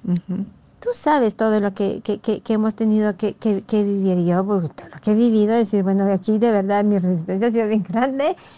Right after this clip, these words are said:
Speaker 2: y me han hecho crecer. Pero me doy cuenta después que digo, bueno, ¿mereció la pena? No me tuvo que gustar, porque esa es otra confusión muy grande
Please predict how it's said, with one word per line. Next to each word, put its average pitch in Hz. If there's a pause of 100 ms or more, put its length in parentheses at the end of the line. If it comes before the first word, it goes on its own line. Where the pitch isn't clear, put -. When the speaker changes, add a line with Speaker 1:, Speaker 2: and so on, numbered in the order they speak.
(120)
Speaker 2:
y 220
me 214
han 202
hecho 196
crecer. 196 (680)
Pero 269
me 262
doy 359
cuenta 254
después 233
que 247
digo, 226 (420)
bueno, 269
¿mereció 226
la 349
pena? 370 (440)
No 254
me 254
tuvo 370
que 214
gustar, 196
porque 233
esa 302
es 294
otra 311
confusión 247
muy 233
grande 196